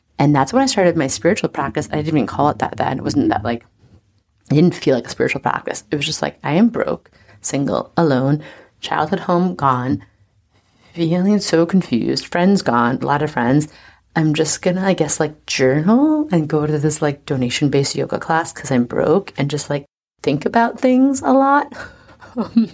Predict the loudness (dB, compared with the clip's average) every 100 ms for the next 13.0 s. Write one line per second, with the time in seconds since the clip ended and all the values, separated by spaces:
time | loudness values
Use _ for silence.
0 | -12 -20 -20 -20 -20 -4 0 4 4 2
1 | -2 -4 -2 0 0 0 -2 -4 -4 -6
2 | -4 -2 -2 -2 -4 -8 -4 0 0 0
3 | 2 2 0 -2 -6 -8 -8 -4 -4 -4
4 | 0 2 4 4 4 2 0 -2 -2 -2
5 | -4 -10 _ _ -6 0 2 2 0 0
6 | 0 2 0 -2 -4 -2 0 2 2 0
7 | -2 -8 -4 -4 -4 -4 -4 -4 -6 -4
8 | -2 0 2 0 -2 -2 0 0 0 -2
9 | -2 -4 -4 -2 0 2 0 -2 -4 -4
10 | -2 -2 0 0 0 -4 -4 -4 -10 _
11 | -8 0 2 2 0 -2 -8 -2 0 2
12 | -2 -4 _ -20 -6 0 2 2 4 2